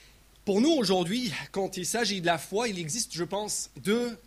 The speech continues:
catégories sociales. Deux catégories sociales relativement étanches. Il y a ceux qui croient d'un côté et ceux qui ne croient pas de l'autre. Ceux qui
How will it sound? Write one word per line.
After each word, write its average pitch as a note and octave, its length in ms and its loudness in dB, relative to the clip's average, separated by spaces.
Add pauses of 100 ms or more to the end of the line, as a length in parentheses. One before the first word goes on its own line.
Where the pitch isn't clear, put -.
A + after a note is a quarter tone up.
catégories G3 580 0
sociales. F3+ 640 0 (720)
Deux G3+ 240 2
catégories G3 540 0
sociales G3 500 0
relativement F3+ 920 0 (220)
étanches. F#3 760 2 (640)
Il F3 60 -6
y E3 60 0
a D#3+ 40 0
ceux F#3 200 2
qui E3 200 -8
croient G3 500 4 (480)
d'un D#3 140 -2
côté E3+ 580 -2
et E3 60 -2
ceux F3 220 -2
qui E3 240 -6
ne D#3+ 100 2
croient D3 320 -2
pas G#3+ 140 4
de E3+ 100 4
l'autre. A3+ 380 2 (320)
Ceux F3+ 200 0
qui E3 280 -6